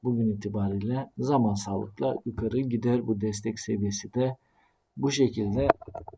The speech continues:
Park Madencilik arkadaşlar. Ee, arkadaşlar videonun sonuna geldik. Bu ve benzeri videoların devamı adına kanala desteğinizi rica ediyorum. Eğer henüz abone olmadıysanız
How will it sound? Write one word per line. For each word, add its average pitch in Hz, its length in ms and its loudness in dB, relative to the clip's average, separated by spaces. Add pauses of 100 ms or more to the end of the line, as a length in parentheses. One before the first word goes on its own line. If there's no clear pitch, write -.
(140)
Park 120 280 -8
Madencilik 110 800 -6
arkadaşlar. 110 560 -6 (1400)
Ee, - 60 -2
arkadaşlar 147 960 2 (500)
videonun 147 300 2
sonuna 139 380 0
geldik. 127 420 4 (140)
Bu 139 180 2
ve 127 160 2
benzeri 127 460 2
videoların 120 600 2
devamı 120 420 -2
adına 110 520 -2
kanala 110 440 -4
desteğinizi 107 540 -6
rica 117 340 0
ediyorum. 110 580 -2 (100)
Eğer 117 280 -2
henüz 113 320 2
abone 110 300 0 (100)
olmadıysanız 104 800 -2